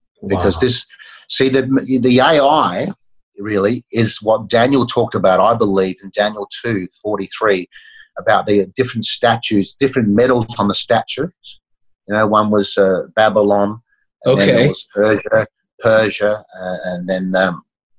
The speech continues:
Speaker 1: and then there was the Greeks, the Greek kingdom, and then there was, uh, Roman, and then there was the iron mixed with clay, which is, it says that the,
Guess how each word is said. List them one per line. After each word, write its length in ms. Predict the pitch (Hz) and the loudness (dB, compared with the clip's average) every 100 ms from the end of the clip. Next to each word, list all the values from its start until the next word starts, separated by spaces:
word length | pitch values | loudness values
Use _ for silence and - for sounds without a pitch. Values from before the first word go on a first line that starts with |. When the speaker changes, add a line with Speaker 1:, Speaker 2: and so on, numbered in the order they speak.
| _ _ _ _ _ - - | _ _ _ _ _ -18 -12
Speaker 1:
and 160 | 92 92 | -4 0
then 140 | 98 | 2
there 120 | 98 | 4
was 160 | 98 90 | 2 0
the 80 | 87 | -4
Greeks, 640 | 78 101 110 - - - - _ _ _ | -2 2 2 0 -4 -4 -8 _ _ _
the 100 | 98 | -4
Greek 280 | - 107 107 | 0 0 0
kingdom, 460 | - 107 104 101 | -2 0 2 2
and 140 | 98 92 | 2 2
then 140 | 95 | 2
there 140 | 95 98 | 4 2
was, 220 | 98 - | 2 2
uh, 220 | 95 92 | 2 2
Roman, 500 | 87 101 113 113 110 - | 2 2 4 2 0 0
and 160 | 95 | 0
then 160 | 101 110 | 2 2
there 120 | 107 | 2
was 120 | 104 104 | 2 0
the 120 | - | -2
iron 320 | 107 113 113 101 | 2 2 4 2
mixed 200 | 98 - | -2 -8
with 140 | - | -10
clay, 380 | - 113 110 87 | -2 2 2 0
which 260 | 107 123 | -2 -2
is, 180 | 127 - - - - - | -2 -2 -6 -20 -20 -10
it 80 | 107 | -6
says 320 | - 160 - | -2 0 0
that 140 | 120 | 0
the, 180 | 120 110 | 0 0